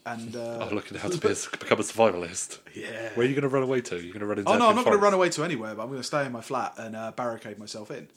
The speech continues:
Speaker 2: Oh, okay. That's, that's a way, it's a way of dealing with it, I
Speaker 1: Axes
Speaker 2: guess.
Speaker 1: are very cheap.
Speaker 2: They are very
Speaker 1: They
Speaker 2: cheap.
Speaker 1: are incredibly cheap on Amazon.
Speaker 2: But you don't wanna cheap out on an axe, 'cause what if it breaks?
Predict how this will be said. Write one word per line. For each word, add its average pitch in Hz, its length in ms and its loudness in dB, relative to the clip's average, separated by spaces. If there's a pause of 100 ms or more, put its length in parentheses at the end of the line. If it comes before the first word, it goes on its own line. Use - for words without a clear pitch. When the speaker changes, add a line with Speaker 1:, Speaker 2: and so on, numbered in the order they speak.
Speaker 2:
Oh, 110 120 0
okay. 90 260 -6 (180)
That's, - 200 -18 (880)
that's - 220 -16
a 80 80 -8
way, 92 240 -4
it's 101 280 -6
a 110 60 0
way 104 200 0
of 104 100 0
dealing 101 200 -2
with 98 100 2
it, 113 40 -2
I - 20 -2
Speaker 1:
Axes 127 260 0
Speaker 2:
guess. 127 80 -6
Speaker 1:
are - 40 -14 (280)
very 123 340 -6
cheap. - 440 -8 (220)
Speaker 2:
They 135 120 2
are 113 180 2
very 95 180 -2
Speaker 1:
They 226 100 2
Speaker 2:
cheap. 185 80 4
Speaker 1:
are 143 160 -2
incredibly 175 1040 -2
cheap 139 320 -4
on 107 80 -12
Amazon. 98 300 -16 (120)
Speaker 2:
But 131 60 -4
you 120 60 -2
don't 131 100 -2
wanna 131 100 -6
cheap 113 240 -2
out 107 160 0
on - 60 -8
an 95 100 -6
axe, 85 220 -8
'cause - 160 -12
what - 120 -8
if - 60 -10
it - 100 -16
breaks? - 360 -4